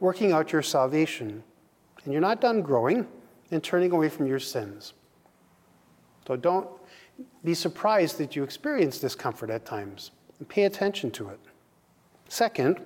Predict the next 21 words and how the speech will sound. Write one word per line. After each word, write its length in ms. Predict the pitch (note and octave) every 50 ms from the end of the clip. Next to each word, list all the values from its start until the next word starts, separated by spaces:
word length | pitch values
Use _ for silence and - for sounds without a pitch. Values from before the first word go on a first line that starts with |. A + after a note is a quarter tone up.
| - - - - - - - - - _ _
take 220 | - - G#3+ A3 -
to 80 | C4+
heart 220 | F#3 F#3 F#3 F3+ F#3
the 240 | E3+ D#3+ D3+ E3 D#3+ -
advice 360 | E3 C3 D#3+ D3+ D#3 D3 -
of 120 | E3 C3+ C3+
our 100 | C3 C3+
second 380 | B2+ - - D3 - - C#3+ -
reading, 360 | B2+ D3 E3 E3+ C#3+ C3 A#2
that 180 | A#2 A2 G#2+ -
passage 420 | - C3 B2+ B2+ - - B2+ A#2
from 160 | - - B2+ A2+
Hebrews 540 | - - A#3+ A3 E3+ D#3+ C#3+ B2+ B2+ B2 - - - - - -
we 80 | - C#3+
just 260 | B2+ D3 C3+ B2+ -
heard 220 | - - C3 A#2+ -
proclaimed, 720 | C3 A#2+ - - - A3+ G#3+ F3+ D3 B2 A2+ A2 G#2+ G#2 - - - - - - - -
and 140 | D#3+ D3+ E3
rid 160 | A#3+ C#4+ A#3+
yourself 400 | C4 A#3+ G#3 - - E3 C#3 -
of 120 | C#3+ C#3